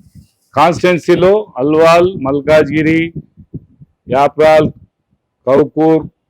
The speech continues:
ఈ విలేజ్లన్నీ కలుపుకుంటే మల్కాజ్గిరిలో నాకు ప్రతి ఒక్కరు పరిచయం ఉంటారు. ఇవాళ గత ముప్పై, ముప్పై ఐదు సంవత్సరాల నుంచి నాకు పరిచయాలు ఉన్నాయి.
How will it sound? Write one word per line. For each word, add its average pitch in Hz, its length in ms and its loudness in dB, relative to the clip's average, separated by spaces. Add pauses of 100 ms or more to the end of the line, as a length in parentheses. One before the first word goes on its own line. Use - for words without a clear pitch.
(340)
ఈ 131 100 -6
విలేజ్లన్నీ 156 580 0
కలుపుకుంటే 143 420 -2
మల్కాజ్గిరిలో 143 720 0 (540)
నాకు 131 160 -4 (120)
ప్రతి 135 240 -2
ఒక్కరు 180 300 0
పరిచయం 151 400 -2
ఉంటారు. - 540 -12 (1160)
ఇవాళ 143 440 0
గత 135 120 -4
ముప్పై, 160 480 -2
ముప్పై 147 240 -2
ఐదు 147 80 2
సంవత్సరాల 156 440 -2
నుంచి 170 340 -4 (480)
నాకు 135 160 -8
పరిచయాలు 147 340 0
ఉన్నాయి. 131 220 -6